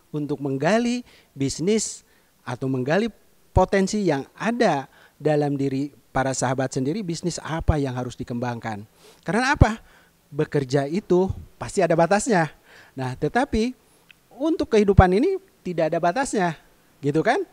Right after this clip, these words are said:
Nah, di sini Pak Jujun sendiri sudah mempersiapkan nih untuk para karyawannya untuk menjelang masa pensiun seperti apa. Nah, jadi jangan takut para sahabat. Nah, nanti para sahabat sendiri juga bisa sharing dengan,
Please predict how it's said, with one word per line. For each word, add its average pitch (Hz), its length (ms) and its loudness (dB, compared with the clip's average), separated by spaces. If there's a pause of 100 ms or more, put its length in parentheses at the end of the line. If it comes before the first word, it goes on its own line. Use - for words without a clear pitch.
(280)
Nah, 143 320 2
di 143 80 0
sini 196 400 2
Pak 135 320 -6
Jujun 143 240 -2
sendiri 156 320 0
sudah 151 240 -2
mempersiapkan 147 640 -2
nih 175 160 0
untuk 143 160 -2
para 131 240 -2
karyawannya 139 960 0 (480)
untuk 220 320 -2
menjelang 156 400 0
masa 151 240 -2
pensiun 170 320 0
seperti - 320 -2
apa. 143 320 -2 (400)
Nah, 135 160 -4
jadi 160 320 0
jangan 160 240 -2
takut 165 320 -2
para 143 160 -2
sahabat. 131 480 -2 (400)
Nah, 131 160 -8 (240)
nanti 202 400 -2
para 165 240 0
sahabat 160 320 -4
sendiri 175 240 -2
juga 185 160 -2
bisa 156 240 -4
sharing 202 400 -4
dengan, 165 400 -4